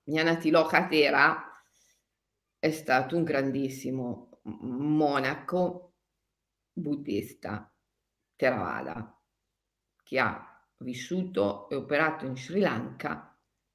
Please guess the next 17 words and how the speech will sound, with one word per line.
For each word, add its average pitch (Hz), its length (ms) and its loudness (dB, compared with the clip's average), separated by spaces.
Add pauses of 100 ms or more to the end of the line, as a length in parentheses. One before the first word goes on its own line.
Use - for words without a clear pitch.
anche 160 280 0
se 170 180 0
lui 131 560 -2 (680)
non - 260 -4
era 98 480 -4 (320)
uno, 127 400 -6
uno 135 200 -2
dello 131 160 -4
Sri 180 200 -10
Lanka, - 300 -4
era 170 100 -4
un 156 120 -2
europeo, 120 720 -6 (680)
ma 151 280 2
è 143 80 2
andato 147 500 2
lì, 156 400 0